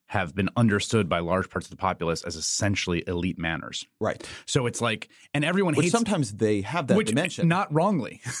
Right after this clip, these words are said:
Speaker 1: <laughs> in some ways, right? Like, those two things are bound together. So if you watch a farce and it's the person at the dinner party who doesn't know which fork to use, like, that's the person you root for.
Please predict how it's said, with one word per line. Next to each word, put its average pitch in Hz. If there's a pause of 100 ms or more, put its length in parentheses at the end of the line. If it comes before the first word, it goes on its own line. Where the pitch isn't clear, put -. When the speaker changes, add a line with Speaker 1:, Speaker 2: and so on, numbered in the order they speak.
Speaker 1:
<laughs> - (120)
in -
some 131
ways, 95
right? 131
Like, 131
those 143
two 147
things 110
are 110
bound 104
together. 120
So 110 (480)
if 120
you 113
watch 120
a 117
farce 113 (420)
and 101
it's -
the 92
person 127
at 107
the 107
dinner 120
party 98
who 98
doesn't 101
know 101
which 90
fork 143
to 92
use, 82
like, 90
that's 110
the -
person 101
you 85
root 107
for. -